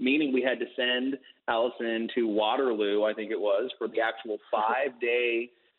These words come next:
Speaker 1: training that is required. And so ultimately that's our Zoom lens. It's
Speaker 2: Mm-hmm.
Speaker 1: finding people who are willing to commit to those licensure requirements so that we help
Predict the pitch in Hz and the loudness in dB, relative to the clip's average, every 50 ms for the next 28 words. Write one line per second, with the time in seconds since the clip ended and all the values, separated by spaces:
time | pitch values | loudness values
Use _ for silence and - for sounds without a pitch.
0 | _ _ _ _ - - - 120 117 131 147 143 120 113 120 123 123 113 113 117 | _ _ _ _ -8 -4 -2 0 0 2 2 2 2 0 2 2 2 2 4 2
1 | 113 104 107 110 - - - 113 107 113 143 160 139 90 95 101 160 208 220 220 | 0 0 0 -2 -4 -2 -2 0 0 2 0 0 0 0 0 2 0 0 -2 -4
2 | - - - - _ - 196 185 - - 170 175 180 185 - 170 185 214 - - | -12 -20 -20 -18 _ -4 -4 -4 0 0 0 2 2 2 2 2 0 0 -2 -4
3 | 214 220 208 202 185 196 208 202 202 - - - - 175 185 185 190 190 190 190 | -6 -4 -2 0 0 0 -2 -2 -4 -10 -10 -6 -2 0 0 2 2 2 0 0
4 | 190 190 196 190 - - 139 123 139 151 160 170 165 160 147 139 147 180 214 196 | 0 -2 -6 -8 -12 -14 -16 -8 -4 -2 -2 -2 -2 0 0 0 0 0 -2 -4
5 | 127 113 107 117 117 120 117 117 113 - - - - _ _ - 135 135 127 143 | -6 -6 -6 -2 0 0 0 0 -2 -6 -12 -20 -20 _ _ -4 -4 -2 -2 -2
6 | 156 151 - - 123 123 135 143 143 131 135 127 120 - - 143 139 139 - 143 | -4 -4 -6 -8 -6 -4 -2 -2 0 0 -2 -2 -4 -2 0 0 0 2 2 0
7 | 143 151 160 170 175 - - _ _ _ _ _ _ - 135 127 117 110 107 101 | 0 0 -2 -4 -8 -14 -20 _ _ _ _ _ _ 0 2 2 2 2 2 0
8 | 120 123 123 135 139 143 139 - 139 123 - - 123 123 117 120 135 - - - | 0 0 2 0 0 -2 -2 -2 -4 -4 -4 -4 -2 0 2 2 0 0 -4 -2
9 | - 123 117 113 117 117 120 117 113 113 113 117 - 131 123 113 - 120 113 107 | 0 0 2 2 2 2 2 0 0 0 0 0 -2 -4 -8 -4 -2 0 2 2
10 | 101 101 - - 117 107 110 120 135 139 139 139 143 139 - - - - - _ | 0 0 0 -2 -2 0 0 0 0 0 0 0 -2 -2 -6 -10 -16 -20 -20 _
11 | _ _ _ - - 127 117 117 117 107 104 107 117 123 123 123 123 127 127 123 | _ _ _ -4 -2 0 2 2 2 0 0 0 0 0 2 2 2 0 0 -2
12 | - - _ _ _ _ - - 131 127 156 180 | -4 -10 _ _ _ _ -4 -2 0 0 0 -2